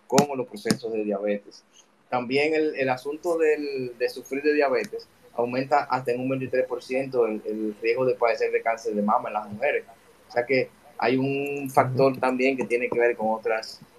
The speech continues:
Speaker 1: eh, afecciones. Y el, el, se estima que por lo menos cada veinte segundos, sí, cada veinte segundos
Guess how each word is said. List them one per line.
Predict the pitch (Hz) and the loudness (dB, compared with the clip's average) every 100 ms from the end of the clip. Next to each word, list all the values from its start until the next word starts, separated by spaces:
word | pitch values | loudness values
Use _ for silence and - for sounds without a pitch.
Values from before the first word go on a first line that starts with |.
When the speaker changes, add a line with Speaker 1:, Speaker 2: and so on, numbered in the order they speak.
| _ | _
Speaker 1:
eh, | 113 113 107 107 | 0 2 2 0
afecciones. | 110 120 104 - 156 127 110 - - - | -2 -2 -4 4 6 6 0 -14 -20 -10
Y | 139 160 | 0 2
el, | 175 156 131 | 2 0 0
el, | 135 127 - _ | -2 -2 -6 _
se | - 135 | 0 0
estima | 131 - 139 151 | 0 0 2 2
que | 151 143 | 2 0
por | - 135 | 2 2
lo | 135 | 2
menos | 131 147 147 - - - - - | 0 -2 -4 -8 -20 -20 -8 2
cada | 139 156 | 4 4
veinte | 156 165 160 | 0 -4 -6
segundos, | 147 127 123 147 143 123 117 110 - - - - - - - - - | -4 -6 -6 -6 -6 -4 -2 -4 -8 -14 -14 -16 -20 -20 -20 -20 -4
sí, | 131 104 | -4 6
cada | 131 151 | 8 8
veinte | 151 147 | 6 0
segundos | 139 139 151 127 110 | -4 -2 -2 -4 -8